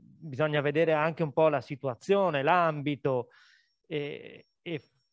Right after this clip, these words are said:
se anche non consideriamo il lavoro nero, magari un lavoro nero che è corredato da una denuncia all'ispettorato del lavoro, che quindi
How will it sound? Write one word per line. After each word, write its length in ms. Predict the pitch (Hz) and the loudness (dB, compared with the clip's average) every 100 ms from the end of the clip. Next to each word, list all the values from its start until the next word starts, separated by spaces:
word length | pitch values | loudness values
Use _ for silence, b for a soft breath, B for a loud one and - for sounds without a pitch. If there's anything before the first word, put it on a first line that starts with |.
| _ | _
se 240 | _ - 147 | _ -2 4
anche 360 | 160 202 190 | 4 4 2
non 140 | 185 175 | 0 2
consideriamo 540 | 165 151 160 170 170 | -2 0 4 4 6
il 80 | 170 | 4
lavoro 320 | 165 165 170 | 6 6 4
nero, 320 | 165 180 147 | 4 2 2
magari 340 | 127 139 160 151 | 0 2 2 2
un 100 | 151 | 2
lavoro 360 | 156 185 202 | 4 6 4
nero 320 | 185 208 220 202 | 4 4 4 4
che 180 | 175 | 4
è 60 | 175 | 2
corredato 560 | 175 170 160 180 202 196 | 2 2 4 4 4 4
da 140 | 160 | 4
una 160 | 147 147 | 4 0
denuncia 520 | 139 151 180 214 202 | -2 -4 -4 -2 -2
all'ispettorato 640 | 156 - 156 151 160 175 | -2 -2 -2 2 0 2
del 160 | 170 151 | 2 2
lavoro, 480 | 143 143 214 175 131 | 2 4 4 4 2
che 120 | 151 | -2
quindi 420 | - 214 190 160 | 0 0 2 -2